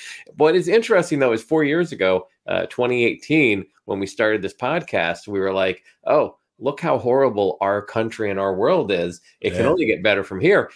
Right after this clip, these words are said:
Speaker 1: And, and I would argue it's worse now than it's ever been. So we have that to also look forward to, the continuing, uh, fall and decline of our civilization.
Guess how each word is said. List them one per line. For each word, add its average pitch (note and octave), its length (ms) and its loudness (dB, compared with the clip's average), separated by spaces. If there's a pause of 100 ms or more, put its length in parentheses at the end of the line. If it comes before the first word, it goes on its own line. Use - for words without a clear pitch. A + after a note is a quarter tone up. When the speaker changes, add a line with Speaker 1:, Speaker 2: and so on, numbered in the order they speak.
(120)
Speaker 1:
And, A#2 240 -2
and C3 100 2
I E3+ 120 4
would G3 140 2
argue B2 360 2 (240)
it's - 380 -2
worse C#3+ 340 0
now D3+ 220 2
than D3 120 2
it's C#3+ 140 -2
ever D3+ 220 0
been. G#3 180 -2 (400)
So A#2+ 260 2 (240)
we B2+ 180 2
have B2+ 200 0
that C3 280 2
to - 60 -2
also G2 320 0
look D#2 200 -8
forward - 260 -16
to, - 160 -14 (360)
the F#2+ 120 -2
continuing, C3 720 0 (240)
uh, F#2 340 -2
fall F#2+ 520 2
and F2+ 140 -4
decline E2+ 380 -6
of E2 120 -10
our D#2 120 -8
civilization. - 720 -14